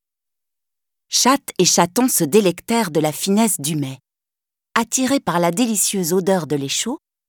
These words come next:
Roquefort, le souriceau, sortit de sa cachette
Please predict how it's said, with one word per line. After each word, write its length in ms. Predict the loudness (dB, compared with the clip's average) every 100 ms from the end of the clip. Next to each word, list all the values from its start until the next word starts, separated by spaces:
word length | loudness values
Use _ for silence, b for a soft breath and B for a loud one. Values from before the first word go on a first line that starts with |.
| _
Roquefort, 720 | 0 0 0 -2 0 0 -4 -2
le 120 | 2
souriceau, 580 | 2 0 -2 -2 -2 -2 -6 _ _ _ _
sortit 400 | 0 0 0 -2
de 120 | 0
sa 160 | 0 0
cachette 560 | -2 -2 -2 -4 -6